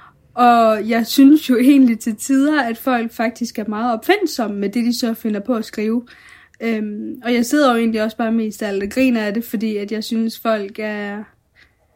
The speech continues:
er, er barnlige, og jeg synes, folk er, er tarvelige, øhm, når det endelig er, de skriver det her, og de tænker sig ikke rigtig om.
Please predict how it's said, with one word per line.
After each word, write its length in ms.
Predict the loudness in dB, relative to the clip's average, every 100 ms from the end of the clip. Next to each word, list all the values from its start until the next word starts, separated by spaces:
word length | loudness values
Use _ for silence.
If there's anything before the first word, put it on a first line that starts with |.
| _ _ _ _ _ _ -6
er, 180 | 0 0
er 160 | 0 -2
barnlige, 760 | 0 4 8 8 6 2 0
og 60 | -2
jeg 100 | -4
synes, 340 | 0 2 2
folk 380 | 0 0 0 -2
er, 500 | -4 -4 -4 -4 -8 -10 -18 -20 -20 -20 _ -12
er 60 | -8
tarvelige, 800 | -4 0 4 6 6 6 4 0 _ -2
øhm, 640 | 0 4 4 4 2 0 -4 _ _ _ _ _ -12 0
når 140 | 2
det 120 | 4 4
endelig 160 | 4
er, 80 | 4
de 120 | 0
skriver 280 | -2 -2 0
det 140 | 0
her, 120 | 0 -2
og 120 | -4
de 60 | -4
tænker 320 | 0 2 2
sig 200 | 0 -4
ikke 140 | -2
rigtig 280 | -4 -4 -2
om. 280 | -2 -2